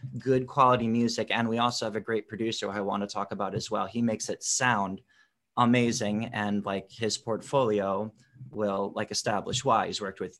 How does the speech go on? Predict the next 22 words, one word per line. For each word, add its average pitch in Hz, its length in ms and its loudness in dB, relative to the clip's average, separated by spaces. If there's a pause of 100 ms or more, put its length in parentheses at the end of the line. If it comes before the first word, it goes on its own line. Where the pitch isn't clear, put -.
(100)
huge 120 400 0
names, 104 380 -2
and 98 80 -6
it's 95 160 -10
awesome 110 360 -4
that 95 100 -6
he 98 60 -8
still 101 200 -4
takes 95 240 -6
the - 100 -14
time 104 240 -6
to 90 60 -4
produce 98 380 -8
a 104 40 -4
small 101 300 -2
band 92 320 -6
unsigned 101 540 -4
like 90 200 -10
us. - 360 -6 (420)
Um, 101 280 0
but 117 180 0
Adam 143 460 4